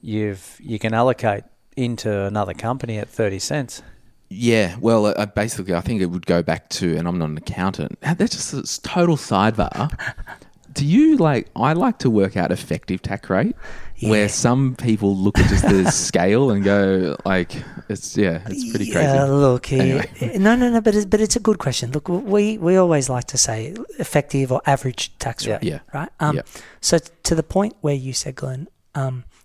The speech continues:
Speaker 3: and, and John, if a family group can maintain and minimise within the rules and regulations an effective or an average tax rate below a certain threshold, that's often a good goal and objective to have every year, right? And then
Speaker 2: Mm.
Speaker 3: what, what most importantly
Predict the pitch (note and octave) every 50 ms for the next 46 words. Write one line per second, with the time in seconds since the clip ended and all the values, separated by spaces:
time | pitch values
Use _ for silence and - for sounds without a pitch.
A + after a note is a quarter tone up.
0 | _ - D3 - - - D3 C3 A#2+ B2+ A#2+ B2 B2+ C#3 - _ _ _ _ _
1 | - E3 - F3+ D#3 - - D#3 D3+ E3 F#3+ G#3+ A3+ A3+ F#3+ D#3 D#3 D3 - -
2 | - D3 C#3 C3 C3+ C3+ D3 D3 D3+ D3 - - - C#3 C3+ C3+ C3+ C3 C3 B2+
3 | B2+ C3 C3+ D#3+ - _ - C#3+ B2+ B2 B2+ C3 C3 C3+ C3 B2+ B2 A#2+ A#2+ A#2+
4 | A#2+ - - C#3+ C3+ C#3 D3 D3+ D3+ D3 C#3 C3 B2+ C3+ C3+ C#3 C#3+ C#3 C#3 C3+
5 | B2+ B2 A2+ A#2+ A2+ A2 A#2 A#2 - - - D3 C#3 C#3+ - - - - - -
6 | - D3 C3+ - - - D#3+ D#3 - - D#3+ D3 C3+ C3+ C3 B2+ B2+ B2+ B2 -
7 | B2+ B2 - - - - B2+ A#2+ - - - D#3 E3 F3+ - - C#3+ C3+ C3 B2+
8 | C3 A#2+ - - - F3+ C#3 B2 - - B2+ - - D#3+ E3+ G#3+ B3 - - -
9 | - - - - - - - E3+ E3+ - - G3+ F3+ - - F3+ E3 D3+ C3+ -
10 | - C3+ C#3 C#3 - _ - - D3+ C#3+ C#3+ C#3+ C3+ B2+ B2 - - C#3 A#2+ -
11 | - C#3 - - B2 A2 A#2 A2+ - - B2 - - D3 C3+ C#3+ - - - -
12 | - _ _ - C#3+ C#3 E3+ A3 D#3+ D3 D#3 D#3+ D#3+ D3+ - - - - - -
13 | - - D3 D#3+ - - - _ _ - D3 D#3 - - C#3+ D3 E3+ F#3 - -
14 | F3+ D3+ - - C3+ D#3 G3+ D#3 D3 D3+ C#3+ C#3+ - _